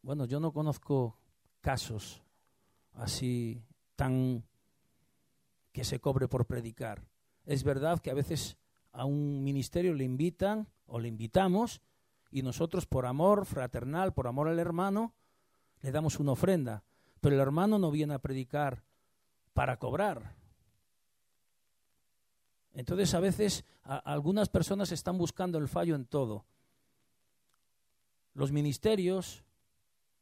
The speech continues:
la mayoría, yo no digo todos, porque habrá, hay de todo, en la viña del Señor hay de todo. Pero la mayoría de las personas que vienen a predicar, no vienen a predicar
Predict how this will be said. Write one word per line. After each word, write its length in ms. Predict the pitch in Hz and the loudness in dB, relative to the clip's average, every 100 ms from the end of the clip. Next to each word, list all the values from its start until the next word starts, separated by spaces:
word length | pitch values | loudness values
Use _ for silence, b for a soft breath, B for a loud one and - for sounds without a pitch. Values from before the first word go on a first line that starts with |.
| _ | _
la 140 | - 120 | -10 -6
mayoría, 500 | 123 120 156 165 123 | -2 2 4 4 2
yo 120 | 135 | 0
no 140 | 170 185 | 0 2
digo 180 | 165 | 2
todos, 500 | 139 151 117 104 - - | 2 0 -2 -6 -14 -14
porque 220 | 120 123 | -10 -4
habrá, 260 | 131 156 - _ _ | -4 -4 -6 _ _
hay 140 | - 156 | -8 -4
de 120 | 156 | -4
todo, 340 | 165 139 107 | -2 -2 -4
en 80 | 107 | -8
la 60 | 120 | -6
viña 220 | 143 143 | -6 -6
del 120 | 135 | -8
Señor 280 | - 139 139 | -8 -6 -4
hay 80 | 127 | -6
de 120 | 113 | -8
todo. 320 | - 104 104 _ _ _ _ _ _ _ _ _ _ _ _ | -10 -12 -14 _ _ _ _ _ _ _ _ _ _ _ _
Pero 160 | 135 127 | 0 0
la 100 | 127 | -2
mayoría 300 | 123 131 165 | -2 -2 0
de 60 | |
las 120 | 180 170 | 0 -2
personas 420 | 147 - 175 - | -2 -2 -2 -4
que 120 | - | -4
vienen 260 | 143 175 185 | -2 -2 -2
a 80 | |
predicar, 540 | 185 185 175 185 185 175 | -4 -4 -4 -4 -4 -4
no 180 | 160 156 | -4 -2
vienen 280 | 170 175 170 | -2 -2 -4
a 60 | |
predicar 680 | 156 147 139 135 160 151 | -4 -2 -4 -2 -2 -2